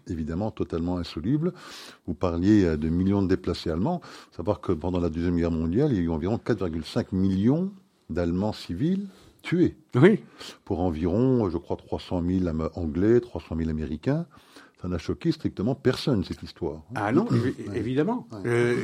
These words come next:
Speaker 2: et, mais c'est, c'est ça le, c'est ça le piège. C'est qu'on oppose le nombre de morts, euh, à, à, à Gaza au nombre de morts, euh, en, en Israël. Mille quatre cents contre les
Speaker 1: Personne ne
Speaker 2: huit.
Speaker 1: sait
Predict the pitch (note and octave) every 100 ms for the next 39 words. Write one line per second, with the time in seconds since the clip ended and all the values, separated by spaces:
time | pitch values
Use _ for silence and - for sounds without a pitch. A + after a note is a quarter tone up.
0 | A2+ A2+ - - C#3+ D3 C#3+ - - -
1 | - - D3 D3 G#3+ G#3 C#3+ A#2+ A#2 A2
2 | - - - B2+ F3 D3+ - D3 C#3+ B2
3 | F2+ F2 _ _ - A#2 B2 B2+ C3 D#3
4 | C#3+ A#2 A#2 C3 A2+ A2+ A2+ A#2 A2+ G2
5 | G2 F#2+ - G2+ F#2 F2 E2+ - _ F2
6 | E2 - F#2 F2+ G2 B2 D3+ E3 G#2+ G#2
7 | A2+ G#2 G#2 G#2 A#2+ G#2+ G2 G2 F#2 -
8 | - G2 F#2+ F#2+ _ F#2+ G2 F#2+ G2 F#2+
9 | F2+ - G#2 G2+ - - G#2 G#2 G#2+ -
10 | G2+ G2 - G2+ - - - - - -
11 | - A2 A2+ G#2+ C#3+